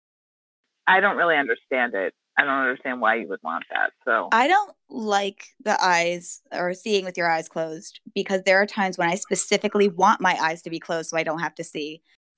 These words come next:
Speaker 2: I have not watched a scary scene in a movie or walked through, like, a haunted house or something spooky like that with my eyes open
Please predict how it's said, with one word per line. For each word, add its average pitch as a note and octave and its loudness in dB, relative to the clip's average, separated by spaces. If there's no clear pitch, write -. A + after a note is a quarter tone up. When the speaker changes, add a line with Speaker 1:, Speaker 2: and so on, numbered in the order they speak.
Speaker 2:
I F#3+ 4
have A3 2
not A3 2
watched F#3 0
a E3+ -4
scary F#3 -2
scene F#3 -6
in E3+ -8
a E3 -4
movie F3 -2
or F#3+ 4
walked E3+ 4
through, F#3 2
like, F#3+ 4
a D#3+ 4
haunted E3+ 0
house D#3+ 0
or - 0
something A3+ 0
spooky C#4 2
like C4+ 2
that C#4+ 2
with G#3 2
my F#3 4
eyes E3+ 2
open C#4+ -2